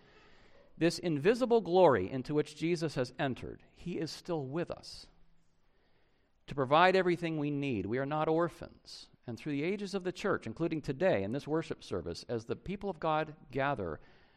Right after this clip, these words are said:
under the word pointing to Jesus, around tables, the Lord is present. But the story continues after the road to Emmaus. Only here, in the verses we just read, it's in reverse order.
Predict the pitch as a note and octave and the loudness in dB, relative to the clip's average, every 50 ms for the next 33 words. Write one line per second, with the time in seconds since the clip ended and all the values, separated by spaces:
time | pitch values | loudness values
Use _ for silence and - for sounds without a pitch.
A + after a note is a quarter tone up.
0 | _ _ _ _ - - D3 E3+ G3+ G3+ G3+ F#3 F3+ E3 D#3 D3+ D3 C3 B2 A2+ | _ _ _ _ -2 0 2 2 4 4 4 4 4 2 4 4 4 4 4 2
1 | G2+ F2+ E2 - - - _ _ _ _ _ - - C#3+ D3 - D3 C3+ A#2+ B2 | 0 0 -4 -8 -16 -20 _ _ _ _ _ -6 -4 -4 -4 -4 -6 -8 -8 -8
2 | A2+ A#2+ A2+ G2+ F2+ E2+ - - - - - - - _ _ _ _ _ _ - | -8 -6 -4 -4 -4 -4 -8 -14 -20 -20 -20 -20 -20 _ _ _ _ _ _ -4
3 | A#2+ B2+ C#3 D3 D#3 D#3+ D#3 D#3 - - - C3 A#2+ G#2+ F2 - - - - - | -2 0 2 2 2 2 0 -2 -4 -6 -2 0 0 0 -2 -4 -12 -14 -16 -18
4 | - - - _ _ _ _ _ _ - A2 A2 G#2+ G#2+ G2+ F2+ - - - - | -20 -20 -20 _ _ _ _ _ _ -6 -4 -2 -2 -2 -4 -6 -10 -14 -12 -6
5 | - E2+ - - - - _ _ _ - _ _ _ _ - _ - _ _ _ | -6 -6 -6 -8 -18 -20 _ _ _ -20 _ _ _ _ -20 _ -20 _ _ _
6 | _ _ _ _ _ _ _ _ - - - - - - - - - G#3 - A#3 | _ _ _ _ _ _ _ _ -20 -20 -20 -20 -20 -20 -8 -2 -2 -2 0 -2
7 | - - D#4+ E4 D#4+ - - C#4 B3 - - D4+ C#4+ A3+ D3 A2 F2 E2 - - | -2 0 0 0 0 0 0 -2 -2 0 0 0 2 2 2 0 0 -4 -6 0
8 | - C3+ B2 - - B2 G2+ - - - C3 A2+ A#2 A2 G#2+ G2+ - G#2+ G#2 F#2+ | 2 2 2 2 0 -4 -4 -4 -4 -4 -4 0 2 2 0 0 -2 -6 -6 -6
9 | F#2+ F2 C2+ G#1+ - - - - - - - _ - _ _ - E3+ F3 F#3 F#3+ | -6 -8 -8 -8 -10 -10 -10 -10 -10 -12 -14 _ -20 _ _ -4 -2 0 0 -2
10 | F#3 - - F4+ F4 B3 C3+ A#2 B2 - - - - C#3+ C3+ B2 D#3 E3+ - - | -4 -2 0 0 2 2 4 2 0 0 -4 -12 -8 -8 -4 0 0 0 0 -2
11 | C#3 C3 A#2+ A#2 G#2+ - - - G2 G2 G2 - D3 - D#3+ D#3 D3+ C3+ C#3 B2+ | -4 -4 -2 -2 -2 -2 -2 -2 -2 -2 -2 -4 -8 -6 -4 -2 -2 0 0 0
12 | A#2 - - - F#3+ D#3+ - - - | 0 0 0 2 2 2 0 -2 -8